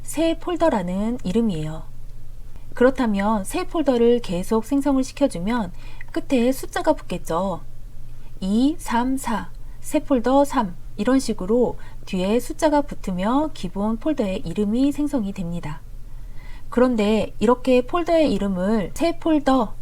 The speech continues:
이렇게 지어주고 그대로 두면 내가 이 폴더의 성격을 알 수 없어요.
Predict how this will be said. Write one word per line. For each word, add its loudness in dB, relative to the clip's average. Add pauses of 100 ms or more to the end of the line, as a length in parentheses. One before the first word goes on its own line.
이렇게 0
지어주고 0 (160)
그대로 -4
두면 -2 (340)
내가 0
이 0
폴더의 0
성격을 2
알 -2
수 -4
없어요. -4